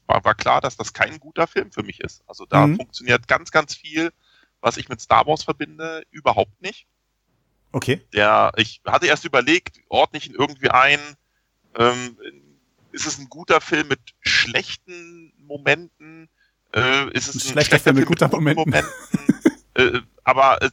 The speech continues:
Speaker 1: das, da passt so wenig zusammen, wo ich einfach sage, ähm, da, äh, kann ich den, also den würde ich sogar irgendwie mit einem Star Wars Holiday <laughs> Special irgendwie außer Konkurrenz rausnehmen.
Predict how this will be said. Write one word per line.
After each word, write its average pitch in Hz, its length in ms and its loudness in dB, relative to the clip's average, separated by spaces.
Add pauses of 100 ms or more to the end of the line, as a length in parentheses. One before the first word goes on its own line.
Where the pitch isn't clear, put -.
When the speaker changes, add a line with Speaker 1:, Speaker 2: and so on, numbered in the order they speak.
Speaker 1:
das, - 260 -4
da 135 100 0
passt - 360 -4
so 214 240 -2
wenig 202 380 0
zusammen, 156 680 -2
wo 143 100 -6
ich 139 100 -8
einfach 131 240 0
sage, 135 880 0
ähm, 127 540 -20 (420)
da, 120 420 0
äh, 117 600 0
kann 120 180 -2
ich 123 120 -10
den, 113 240 -6 (100)
also - 240 -2
den 110 420 -6
würde 113 160 0
ich 117 80 -10
sogar 113 500 2 (600)
irgendwie 117 280 0
mit 107 200 -8
einem 107 140 -10
Star 104 380 2
Wars 110 340 0 (100)
Holiday 113 340 0
<laughs> - 0 -
Special - 560 0 (140)
irgendwie 120 460 0 (260)
außer 117 340 2
Konkurrenz 104 640 0
rausnehmen. 85 500 0